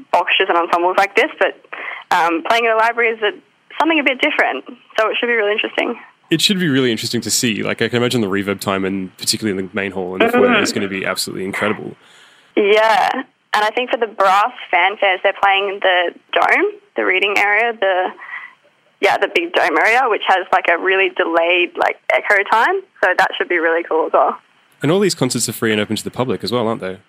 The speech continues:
Speaker 1: Yep, yep, they're all free.
Speaker 2: So that's gonna be really interesting. People there trying to study with the brass fanfare happening on, like, well, if they're playing in the dome, it's gonna be everywhere.
Speaker 1: Yeah, <laughs> yeah,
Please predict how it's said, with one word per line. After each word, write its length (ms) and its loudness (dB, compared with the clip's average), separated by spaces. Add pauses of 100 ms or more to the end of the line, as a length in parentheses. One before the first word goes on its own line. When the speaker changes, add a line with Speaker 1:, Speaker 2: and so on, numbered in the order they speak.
(140)
Speaker 1:
Yep, 320 0 (440)
yep, 260 2
they're 160 4
all 180 0
free. 240 0 (280)
Speaker 2:
So 120 -6
that's 100 0
gonna 140 0
be 80 2
really 220 0
interesting. 340 -2
People 240 -2
there 180 0
trying 260 -4
to 60 -6
study 440 -4
with 260 -2
the 60 -10
brass 260 0
fanfare 380 -6
happening 320 -6
on, 200 -12
like, 220 -12 (320)
well, 280 0 (120)
if 140 -8
they're 100 -2
playing 240 0
in 80 -2
the 80 -2
dome, 340 -4
it's 140 -2
gonna 160 -2
be 100 -6
everywhere. 440 -6 (300)
Speaker 1:
Yeah, 440 4 (140)
<laughs> 40 -4
yeah, 420 2